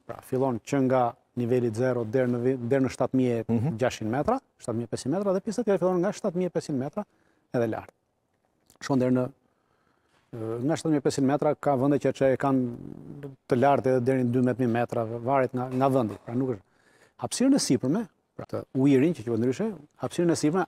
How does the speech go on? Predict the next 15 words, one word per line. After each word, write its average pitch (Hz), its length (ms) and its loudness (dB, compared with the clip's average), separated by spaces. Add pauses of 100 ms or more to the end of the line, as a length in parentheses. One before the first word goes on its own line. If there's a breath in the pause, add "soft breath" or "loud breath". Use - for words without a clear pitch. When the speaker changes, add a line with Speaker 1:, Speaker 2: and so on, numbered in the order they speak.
Speaker 1:
Upper 143 300 4
Information 123 560 0
Region, 151 280 0 (420)
menaxhohet 180 500 2
nga 135 120 2
kfori, 180 420 2 (260)
i 135 60 2
cili 156 200 2
ja 196 80 2
ka 196 100 2
lënë 180 180 2
menaxhin 170 440 0 (440)
autoritetit 165 500 2
hungarez. 113 520 0 (360)
Speaker 2:
Mhm. 110 260 0